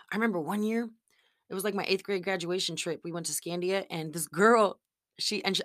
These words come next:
I still talk to this girl. She's cool. Um, she found, like, on the side of a skee ball machine, she found, like, this opening. We just snatched all the tickets out of it. We got hella tickets that day. That was dope. That's what I gotta look for.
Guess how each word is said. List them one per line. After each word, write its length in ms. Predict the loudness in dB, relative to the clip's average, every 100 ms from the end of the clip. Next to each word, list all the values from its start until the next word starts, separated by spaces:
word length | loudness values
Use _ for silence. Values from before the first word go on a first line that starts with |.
| 2
I 80 |
still 180 | 2 2
talk 180 | 2 2
to 60 | 0
this 160 | -6
girl. 180 | -4 -4
She's 200 | -2 -4
cool. 280 | -4 -4 -4 -10 -20 -12 0
Um, 400 | 2 2 -2 -12 0
she 240 | 4 4
found, 340 | 4 2 4 4
like, 120 | 4
on 120 | 4
the 60 | 4
side 280 | 4 4 4
of 180 | 0 -2
a 120 | -4 0
skee 280 | 0 0
ball 200 | 2 4
machine, 360 | 4 2 2 2
she 120 | 0
found, 240 | 2 2 2
like, 160 | -2
this 160 | -4 -6
opening. 400 | -4 -4 -2 -2 -4 _ _ _ _ _ _ _ _
We 140 | -2 2
just 220 | 6 6
snatched 380 | 6 0 -2 -2
all 80 |
the 80 | 0
tickets 320 | 2 0 0
out 80 | -4
of 80 | -4
it. 120 | -4
We 80 | 0
got 160 | -2 -4 _
hella 440 | 2 4 4 2
tickets 360 | 0 0 -2 -6
that 180 | -6 -2
day. 120 | 0
That 140 | 4 2
was 120 | 2
dope. 360 | 4 4 4 -2
That's 180 | -10 -6
what 80 |
I 40 | -6
gotta 160 | -4
look 160 | -6 -8
for. 260 | -8 -10